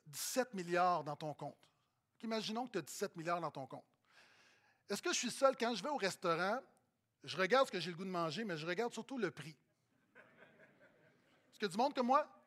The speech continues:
Quand tu ne regardes pas le prix, c'est que tu es rendu riche. OK ? Puis là, moi, j'ai, des fois, j'ai le goût, par exemple, là, tu vas prendre une côte levée, puis là, la, la, la serveuse te dit, « Est-ce que vous voulez changer, convertir ? » Tu sais, moi, je suis toujours pour la conversion, oui. On, euh,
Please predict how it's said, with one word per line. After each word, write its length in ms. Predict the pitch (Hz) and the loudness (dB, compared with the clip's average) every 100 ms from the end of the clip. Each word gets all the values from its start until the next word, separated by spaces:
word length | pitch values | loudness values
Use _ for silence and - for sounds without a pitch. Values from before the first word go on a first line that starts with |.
| _ _ _ - - - - | _ _ _ -20 -20 -20 8
Quand 120 | 311 | 8
tu 100 | 339 | 10
ne 60 | 240 | 6
regardes 260 | 226 220 - | 8 8 8
pas 100 | 202 | 4
le 60 | |
prix, 200 | - 269 | 4 -2
c'est 120 | - | -2
que 60 | 180 | 0
tu 40 | |
es 40 | 190 | 0
rendu 220 | 180 160 | 0 -2
riche. 380 | 165 - - - _ - _ _ 135 | -4 -4 -6 -8 _ -20 _ _ -2
OK ? 180 | 214 247 - - - - _ - _ _ _ _ | 2 2 0 -20 -20 -20 _ -20 _ _ _ _
Puis 80 | - | 4
là, 80 | 415 | 6
moi, 140 | 339 | 8
j'ai, 140 | 247 180 | 4 4
des 140 | 202 | 2
fois, 140 | - 320 | 4 0
j'ai 140 | 214 | 0
le 60 | 170 | -4
goût, 160 | 214 | 2
par 160 | 226 175 | 4 4
exemple, 460 | 160 190 220 170 | 2 2 0 0
là, 120 | 185 185 | 0 -2
tu 180 | - | -6
vas 160 | 143 165 | -6 -6
prendre 300 | - 185 185 | 0 -2 -2
une 60 | 151 | -4
côte 200 | 165 170 | -6 -4
levée, 380 | 151 135 185 | -4 -2 -6
puis 380 | 196 165 165 165 | -6 -8 -4 -4
là, 220 | 135 156 | -2 -2
la, 160 | 170 139 | 0 0
la, 220 | 127 113 104 - | -4 -6 -10 -18
la 80 | 117 | -12
serveuse 340 | 139 139 190 | -8 -4 -6
te 100 | 165 | -6
dit, « 180 | 135 156 - - - | -10 -12 -14 -20 -8
Est-ce 160 | 151 - | -8 -2
que 80 | |
vous 80 | 240 | -4
voulez 180 | 180 214 | -2 -4
changer, 560 | - 165 151 135 196 202 | -2 -2 -4 -4 -4 -4
convertir ? » 760 | 165 160 151 - 180 190 214 | -4 -4 -4 -4 0 0 -2
Tu 80 | 151 - _ - | -8 -20 _ -12
sais, 60 | |
moi, 160 | 160 180 | -8 -8
je 120 | 139 | -8
suis 120 | 131 | -8
toujours 260 | 190 190 208 | -4 -2 0
pour 60 | |
la 60 | 165 | 0
conversion, 540 | 165 156 147 - 170 | 0 -4 -4 -4 -4
oui. 180 | 175 175 - | 0 -2 -2
On, 240 | 127 131 127 | -8 -6 -6
euh, 240 | 139 127 | -8 -10